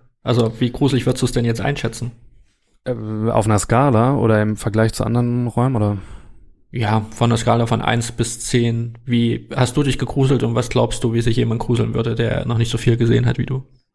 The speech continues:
Speaker 2: Mm, ich würd dem Ganzen vielleicht eine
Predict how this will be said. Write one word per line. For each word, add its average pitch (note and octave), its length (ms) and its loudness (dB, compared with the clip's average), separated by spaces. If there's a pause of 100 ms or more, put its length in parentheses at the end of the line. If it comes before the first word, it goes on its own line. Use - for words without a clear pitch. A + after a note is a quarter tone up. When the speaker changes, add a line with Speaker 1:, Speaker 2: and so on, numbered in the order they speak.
(560)
Speaker 2:
Mm, G#2+ 280 -2
ich G2 200 0
würd G2+ 140 2 (200)
dem G2+ 180 2
Ganzen G2 420 0
vielleicht G2+ 720 -6
eine B2+ 640 -8